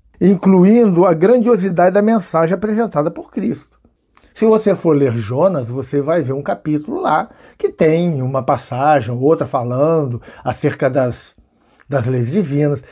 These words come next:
Jesus não só falou com grande propriedade sobre as leis divinas, mas vivenciou-las. E além do mais, Jesus fez grandes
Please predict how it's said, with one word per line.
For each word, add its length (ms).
Jesus 1000
não 400
só 500
falou 800
com 200
grande 680
propriedade 640
sobre 220
as 60
leis 140
divinas, 600
mas 320
vivenciou-las. 1600
E 120
além 360
do 120
mais, 680
Jesus 720
fez 640
grandes 920